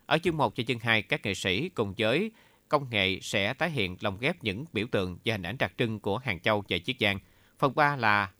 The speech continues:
màn trình diễn thể hiện văn hóa Trung Hoa, tinh thần thể thao châu Á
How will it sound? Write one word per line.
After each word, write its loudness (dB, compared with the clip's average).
màn 0
trình -4
diễn -2
thể -2
hiện -4
văn -2
hóa -2
Trung -4
Hoa, 4
tinh -2
thần -4
thể -4
thao -2
châu -2
Á 2